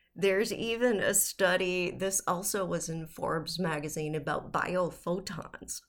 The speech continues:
and how they are scientifically showing that our head and heart area especially emit these biophotons or light particles,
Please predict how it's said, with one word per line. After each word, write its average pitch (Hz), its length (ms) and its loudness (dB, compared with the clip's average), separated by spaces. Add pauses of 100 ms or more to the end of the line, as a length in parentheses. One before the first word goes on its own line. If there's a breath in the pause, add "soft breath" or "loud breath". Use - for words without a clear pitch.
(140)
and 147 380 0 (160)
how 196 260 8
they 190 140 2
are 160 100 2 (180)
scientifically 220 1300 0 (340 soft breath)
showing - 1000 -2
that 170 680 0 (400 soft breath)
our 175 320 4 (420 loud breath)
head 247 680 2
and 170 320 -2 (200)
heart 262 420 4
area - 460 0
especially 180 1080 -2
emit 208 640 2
these 170 260 -2
biophotons - 1400 -2
or - 280 -8 (200)
light 165 480 0 (140)
particles, 170 800 0